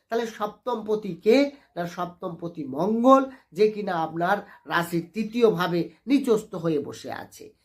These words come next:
তার মানে এখানে এবং থাকবে এই এপ্রিল, মে, জুন, তিন মাস পরে থাকবে। তাহলে আপনাকে এই সময়টা কিন্তু ম্যারেজ লাইফ নিয়ে বেশি চাপ নেওয়ার কোনো দরকার নেই। যেমন চলছে চলুক, আপনি একটু সাবধানে এগোন।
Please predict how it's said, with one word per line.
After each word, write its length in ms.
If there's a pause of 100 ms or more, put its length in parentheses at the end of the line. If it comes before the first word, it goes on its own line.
(120)
তার 200
মানে 240
এখানে 580 (160)
এবং 360 (120)
থাকবে 540 (140)
এই 200
এপ্রিল, 460
মে, 240
জুন, 320
তিন 260
মাস 260
পরে 200
থাকবে। 360 (280)
তাহলে 200
আপনাকে 600 (160)
এই 200
সময়টা 460
কিন্তু 520 (200)
ম্যারেজ 340
লাইফ 320
নিয়ে 340 (200)
বেশি 400
চাপ 340
নেওয়ার 320
কোনো 220
দরকার 360
নেই। 240
যেমন 320
চলছে 360
চলুক, 480 (180)
আপনি 400
একটু 260
সাবধানে 520
এগোন। 360